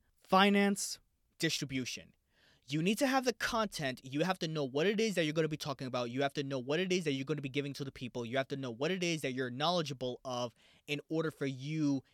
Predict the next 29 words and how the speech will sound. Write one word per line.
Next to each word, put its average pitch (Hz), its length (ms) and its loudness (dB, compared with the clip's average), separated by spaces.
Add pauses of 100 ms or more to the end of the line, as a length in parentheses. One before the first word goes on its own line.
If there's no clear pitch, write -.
(120)
in 143 200 -4
turn, 165 540 0 (260)
to 160 140 -4
tell 156 360 -2
your 147 300 2
fans 190 480 0
or 156 140 0
your 143 240 -2
audience 147 480 2 (200)
what 143 280 2
it 147 80 0
is 147 140 2
that 131 200 -4
you're 131 100 -4
speaking. 101 600 -8 (300)
So 139 240 -4
in 120 100 -6
this 269 240 4
case, 151 260 2
for - 140 -10
this 131 220 -6
podcast, 165 600 -4 (200)
what 117 200 -6
is 123 120 -8
my 175 120 2
content? 190 560 -4 (240)
Comic 120 320 -8
book 117 200 -8
movies, 226 460 0